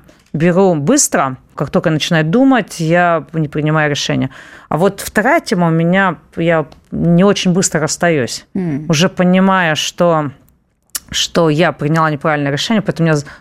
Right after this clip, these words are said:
Speaker 1: задача тоже себе поставила – ну, честно разговаривать с кандидатом, что, э, и, может быть, где-то я не подошла ему,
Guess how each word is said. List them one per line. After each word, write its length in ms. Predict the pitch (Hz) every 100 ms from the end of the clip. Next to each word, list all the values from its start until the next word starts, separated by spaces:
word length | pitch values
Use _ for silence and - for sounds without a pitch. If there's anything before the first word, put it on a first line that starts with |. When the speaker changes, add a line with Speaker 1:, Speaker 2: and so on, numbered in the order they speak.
| -
Speaker 1:
задача 440 | 156 156 175 -
тоже 160 | 165 139
себе 160 | - 160
поставила – 680 | 147 - 180 190 160 135 - - - _ _
ну, 180 | 196 185 -
честно 360 | - 220 - 156
разговаривать 680 | 143 151 170 214 214 147
с 60 | -
кандидатом, 600 | 160 143 143 147 135 131
что, 320 | - 147 127 - - _ -
э, 160 | -
и, 120 | 151
может 240 | 151 180 151
быть, 160 | 160
где-то 220 | 170 175 170
я 160 | 185
не 100 | 175
подошла 460 | - 151 - 151 131
ему, 340 | 127 160 147